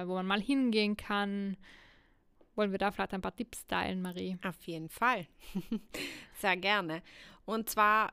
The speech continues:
Speaker 2: gibt es sogar zwei Internetseiten, wo es vegane Südtiroler Rezepte gibt und auch haufenweise Informationen zu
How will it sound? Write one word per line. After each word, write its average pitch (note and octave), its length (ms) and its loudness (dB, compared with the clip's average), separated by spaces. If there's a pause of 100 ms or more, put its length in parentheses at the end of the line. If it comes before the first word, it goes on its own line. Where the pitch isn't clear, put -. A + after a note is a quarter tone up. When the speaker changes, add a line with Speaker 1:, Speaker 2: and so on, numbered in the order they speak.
(120)
Speaker 2:
gibt G#3+ 340 -6
es F#3+ 260 2
sogar E3+ 360 0
zwei A#3+ 580 2 (100)
Internetseiten, C#4+ 1600 0
wo G3 400 0
es G3+ 200 -2
vegane F3+ 600 0
Südtiroler G3 560 -2
Rezepte F3+ 520 -2
gibt A#3+ 300 -4
und F#3 160 -4
auch E3+ 240 2 (160)
haufenweise G#3+ 680 2
Informationen G3 1160 0
zu F3+ 440 0